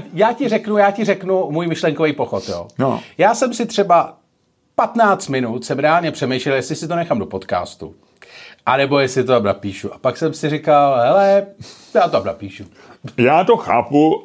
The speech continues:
Speaker 2: a rozumím té nadsázce. A kdyby si s tím nezačal, tak si na to buď to nevzpomenu, nebo to nevytahuju.
Speaker 1: Jasně.
Speaker 2: Ale myslím si, že to, co je pravda, nespochybnitelná je,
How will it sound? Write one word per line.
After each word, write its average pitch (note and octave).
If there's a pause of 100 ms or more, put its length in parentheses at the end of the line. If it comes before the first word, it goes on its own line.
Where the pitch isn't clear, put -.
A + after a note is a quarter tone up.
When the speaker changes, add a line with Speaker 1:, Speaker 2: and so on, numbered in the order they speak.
Speaker 2:
a B2+
rozumím B2+
té D3+
nadsázce. A#2+ (580)
A G#2+
kdyby A2+
si D3+
s -
tím C3+
nezačal, B2
tak A#2
si B2+
na A#2+
to A#2+
buď G#2+
to B2+
nevzpomenu, A#2+
nebo A2
to A#2+
nevytahuju. G#2+
Speaker 1:
Jasně. G2 (180)
Speaker 2:
Ale B2
myslím C3+
si, C#3 (320)
že C#3 (140)
to, -
co G#3+
je F#3+
pravda, G#2+ (140)
nespochybnitelná G#2+
je, F2